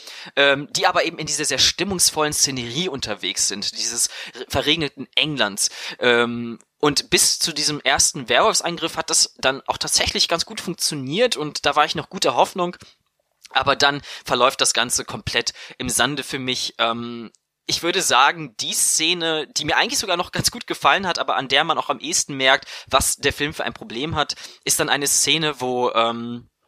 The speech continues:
David sich hier dann, äh, der Polizei stellen möchte und alles unternimmt, um von der Polizei verhaftet zu werden.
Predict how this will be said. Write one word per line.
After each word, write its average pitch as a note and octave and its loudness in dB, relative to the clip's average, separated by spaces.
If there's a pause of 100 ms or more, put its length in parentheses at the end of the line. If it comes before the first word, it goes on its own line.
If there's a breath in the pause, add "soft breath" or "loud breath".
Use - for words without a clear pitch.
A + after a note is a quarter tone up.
(360)
David D3+ -4
sich C#3+ -2
hier C3 -2
dann, A#2+ -2
äh, A2+ -4
der A#2 -2
Polizei C3 0
stellen E3 0
möchte D3+ -4 (300 loud breath)
und C3 -6
alles F#3 4
unternimmt, D#3 -6
um C#3+ -4
von D3+ 0
der C#3 -2
Polizei C3+ -2
verhaftet - 0 (220 loud breath)
zu - -6
werden. G2+ -6